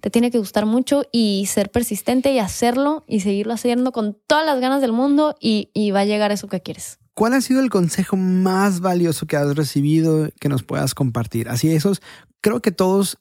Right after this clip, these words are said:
Speaker 2: en algún momento acumulamos consejos o sabiduría de personas, mentores cerca a nosotros, y cuando está el momento de la verdad o un reto, como que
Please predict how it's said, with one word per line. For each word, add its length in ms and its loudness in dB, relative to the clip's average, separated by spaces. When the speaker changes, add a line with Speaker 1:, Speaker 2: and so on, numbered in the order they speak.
Speaker 2:
en 160 2
algún 320 4
momento 640 2
acumulamos 720 0
consejos 880 -2
o 160 -2
sabiduría 600 2
de 120 0
personas, 540 -2
mentores 460 0
cerca 240 -2
a 40 0
nosotros, 600 -2
y 300 2
cuando 920 0
está 400 -2
el 80 2
momento 500 2
de 60 2
la 140 2
verdad 420 -2
o 100 -2
un 240 0
reto, 420 0
como 300 -2
que 320 -2